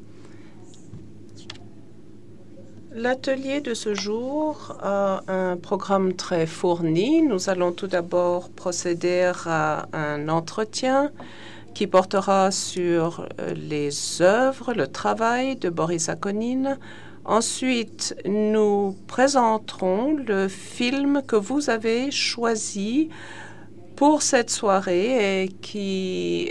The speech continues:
est en relation avec votre travail puisque c'est une adaptation d'un de vos livres. Vous avez vous-même, euh, fait cette adaptation et nous pourrons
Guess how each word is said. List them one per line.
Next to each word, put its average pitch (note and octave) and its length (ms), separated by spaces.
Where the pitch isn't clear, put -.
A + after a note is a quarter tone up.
est D#3+ 800
en D3+ 320
relation F#3 1120
avec D#3 560
votre F#3 260
travail F#3 360
puisque G3+ 340
c'est F3 240
une D#3+ 180
adaptation E3 840
d'un F#3 540
de F3 200
vos D#3+ 280
livres. C3+ 480
Vous D#3 220
avez D3 260
vous-même, E3+ 800
euh, D3 320
fait E3+ 320
cette E3+ 440
adaptation D#3+ 720
et E3+ 60
nous D#3 120
pourrons D#3 400